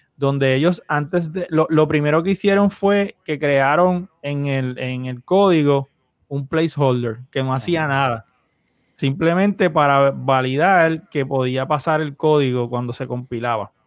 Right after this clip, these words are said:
Speaker 1: Y después, eh, una vez pasó esa primera versión,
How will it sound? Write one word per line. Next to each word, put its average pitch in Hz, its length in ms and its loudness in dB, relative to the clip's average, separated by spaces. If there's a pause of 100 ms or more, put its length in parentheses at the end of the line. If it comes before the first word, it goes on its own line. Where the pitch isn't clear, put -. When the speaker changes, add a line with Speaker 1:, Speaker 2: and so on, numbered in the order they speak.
(1500)
Speaker 1:
Y 147 140 4
después, 151 580 4
eh, 185 300 0
una 151 220 -2
vez 175 120 2
pasó 185 320 0
esa 185 180 0
primera 180 380 0
versión, 160 640 -2